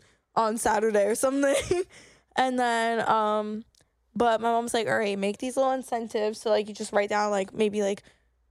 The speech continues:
getting, like, so-, something sweet, going to Starbucks, going to, like, Winter Park or something, put that all in a jar, getting new makeup. And then, like, when you're on those days when you're really depressed and, like,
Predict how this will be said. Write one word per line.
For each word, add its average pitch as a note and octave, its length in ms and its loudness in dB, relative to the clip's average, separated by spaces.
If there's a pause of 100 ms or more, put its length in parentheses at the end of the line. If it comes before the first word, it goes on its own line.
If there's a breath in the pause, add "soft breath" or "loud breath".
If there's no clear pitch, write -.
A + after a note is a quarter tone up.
(240)
getting, C#4+ 340 0
like, B3 220 2
so-, - 320 -6
something D4+ 280 -2
sweet, C4+ 520 -6
going C4 180 0
to C4 80 -4
Starbucks, A#3 880 -2 (480 soft breath)
going B3+ 300 2
to, - 100 -4
like, B3 140 2
Winter A#3 240 0
Park A3 260 -2
or A3 80 -4
something, G#3+ 340 -2
put A#3 160 -2
that A#3 220 0
all A3 200 2
in A3+ 100 -4
a A3+ 40 -6
jar, G#3 280 0
getting A3 240 0
new A3+ 120 0
makeup. G3+ 580 0 (340 soft breath)
And A#3 160 2
then, A3+ 160 0
like, G#3+ 260 -2 (140)
when A3 260 -2
you're G#3+ 140 -4
on A3+ 160 2
those A#3 180 2
days A3 300 0
when A3 100 -4
you're G#3 160 -8
really G#3 220 2
depressed G3+ 400 -2
and, G3+ 80 -4
like, F#3+ 320 -4